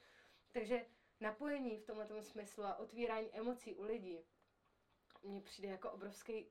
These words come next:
dar. A je to taková, jako, je to taková závislost, že já, ačkoliv jdu na jeviště třeba občas strašně unavená a hrála jsem, i když jsem měla malinkatý děti, kojila <laughs> jsem prostě, tak jsem pořád stála na tom jevišti.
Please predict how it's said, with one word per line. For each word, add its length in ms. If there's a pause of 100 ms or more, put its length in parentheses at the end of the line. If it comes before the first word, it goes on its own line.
dar. 400 (840)
A 120
je 140
to 100
taková, 640 (240)
jako, 280
je 260
to 100
taková 300
závislost, 580
že 160
já, 240
ačkoliv 520
jdu 140
na 140
jeviště 380
třeba 360
občas 340
strašně 520
unavená 680 (760)
a 440 (480)
hrála 360
jsem, 240
i 60
když 160
jsem 160
měla 200
malinkatý 540
děti, 520 (340)
kojila 420
<laughs> 0
jsem 220 (260)
prostě, 440
tak 160
jsem 200
pořád 280
stála 240
na 60
tom 140
jevišti. 560